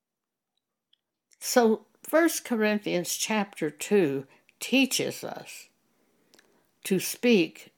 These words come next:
by the Spirit of God. I kept this section of Scripture before me for many weeks and read it probably daily and just rejoiced in it. And God just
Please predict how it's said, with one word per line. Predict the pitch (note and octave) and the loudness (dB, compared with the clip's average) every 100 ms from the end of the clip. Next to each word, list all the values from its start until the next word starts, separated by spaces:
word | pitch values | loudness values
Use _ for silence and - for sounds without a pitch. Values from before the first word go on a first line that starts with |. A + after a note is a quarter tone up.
| - | -6
by | E3+ F3 D#3+ D3+ | -2 -2 -4 -6
the | D3 | -8
Spirit | - - F3+ E3 D3+ | -10 -2 2 2 0
of | C3+ | -4
God. | D#3 C3+ A#2 G2+ - _ _ _ _ _ _ _ _ _ _ _ - | -2 -2 -2 -6 -16 _ _ _ _ _ _ _ _ _ _ _ 0
I | G3 | 0
kept | G3+ - G#3 - | 2 4 4 2
this | - G3 | -4 -4
section | - - - - G3 F#3 - E3+ | -4 -10 -8 2 2 2 -2 -4
of | D3 | -4
Scripture | - - F#3+ E3+ - D#3+ | -8 -4 -2 -2 -2 -4
before | C#3+ C#3+ - D3+ C#3 | -4 -6 -4 -4 -2
me | C#3 C3 C3+ C3+ - - - _ _ | -4 -4 -6 -8 -18 -20 -20 _ _
for | - G3 | -2 0
many | F#3+ G3+ A3+ B3+ A#3+ | 2 4 4 6 4
weeks | G#3 D#3+ D3 B2+ - - - | 4 2 0 -2 -10 -12 -6
and | E3+ D3+ | -6 0
read | E3+ F#3+ E3 | 2 2 2
it | D3+ - _ _ _ _ | 0 -4 _ _ _ _
probably | - F#3 G3+ G#3 F3+ | -2 0 2 2 2
daily | D#3 D#3+ C#3+ B2+ - - _ _ | 2 2 0 -4 -8 -18 _ _
and | - F3 | -2 0
just | F3+ G#3 - | 2 0 0
rejoiced | F3 D#3+ F#3+ F#3+ F3+ - - | -2 0 2 2 0 -4 -6
in | B2+ A2 | -6 -6
it. | - - - - _ _ | -12 -18 -20 -20 _ _
And | - F3 C#3+ | -2 0 0
God | F#3+ G#3+ G#3+ | -2 0 -2
just | - G3+ - | -2 -2 -4